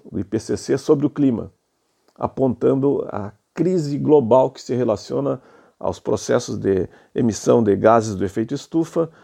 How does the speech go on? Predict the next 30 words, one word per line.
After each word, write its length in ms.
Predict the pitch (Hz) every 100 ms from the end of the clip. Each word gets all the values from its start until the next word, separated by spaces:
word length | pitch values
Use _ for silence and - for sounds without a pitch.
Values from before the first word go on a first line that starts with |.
| _ _
e 180 | - 156
apontando 640 | 165 160 143 - 147 147
conexão 480 | 135 147 143 - 185
disso 280 | 135 151 -
com 180 | - 135
o 80 | 98
agro. 240 | 80 - _ _
Bom, 300 | - 151 92 _ _ _ _ _ _ _ _
a 100 | -
marmelada 640 | 113 113 107 95 98 127 110
com 180 | - 98
queijo 360 | - 139 123
lembra 480 | 117 131 135 135 123 _ _ -
o 100 | -
sonho 360 | 123 - 151 147
dos 180 | 117 104
excluídos 500 | 120 - 113 123 104
naquela 320 | 98 120 104
letra 460 | 104 107 113 101 - - _ _ -
do 120 | 120
Aldir 260 | 107 104 120
Blanc 420 | 101 101 117 113
que 140 | - 104
o 80 |
João 160 | 98 104
Bosco 340 | 98 117 -
e 40 | 117
Elis 140 | 110
Regina 360 | 113 98 120 120
cantavam. 580 | - 104 - 95 107